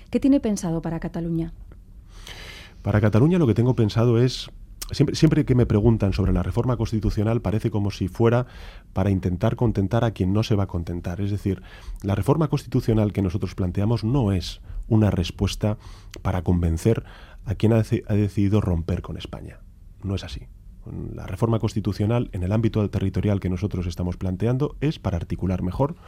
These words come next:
Speaker 2: la unión de España. Y, por tanto, creo que hay muchos elementos durante estos últimos treinta y siete años que, mm, que tienen que ser revisados en nuestro Estado autonómico. Es evidente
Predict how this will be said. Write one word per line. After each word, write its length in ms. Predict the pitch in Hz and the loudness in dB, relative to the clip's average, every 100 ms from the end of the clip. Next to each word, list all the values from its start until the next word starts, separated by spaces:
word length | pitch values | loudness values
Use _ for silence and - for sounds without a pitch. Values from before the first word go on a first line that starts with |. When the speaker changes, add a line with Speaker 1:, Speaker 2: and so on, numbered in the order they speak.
| - - - | -18 -14 -6
Speaker 2:
la 160 | 98 | -2
unión 280 | 95 110 123 | 0 0 -2
de 80 | 85 | -6
España. 360 | - 87 101 - - - - - - - - - - - - | -8 -10 -10 -16 -20 -20 -20 -20 -18 -18 -18 -20 -18 -18 -12
Y, 120 | 95 | -10
por 140 | 92 80 | -8 -4
tanto, 400 | 95 92 113 131 - - - | -2 0 0 0 -6 -20 -6
creo 160 | 95 | -4
que 80 | 92 | 0
hay 80 | 85 | 2
muchos 320 | 98 123 131 | 2 2 2
elementos 380 | 120 117 117 110 | 2 2 0 0
durante 260 | 107 104 104 | 0 0 -2
estos 180 | 101 | -6
últimos 300 | 107 98 92 | -6 -4 -4
treinta 200 | 101 90 | -4 -2
y 60 | 90 | -2
siete 240 | 101 92 | -2 0
años 380 | 98 107 139 - - - - - - | 0 0 -2 -4 -12 -16 -16 -18 -6
que, 320 | - 127 - | 2 2 2
mm, 760 | - 107 101 90 78 - - - | 0 0 2 0 -2 -6 -10 -12
que 100 | - | -12
tienen 240 | - 95 92 | -6 -2 -2
que 80 | |
ser 160 | 107 131 | 0 0
revisados 540 | 101 85 - 156 107 | 0 0 0 0 0
en 60 | 90 | -2
nuestro 200 | 85 90 | -4 -6
Estado 200 | - 85 | -6 -6
autonómico. 520 | 85 85 85 - - - - | -8 -10 -12 -14 -18 -16 -10
Es 100 | - | 0
evidente 540 | 113 104 110 110 127 | 2 4 4 2 0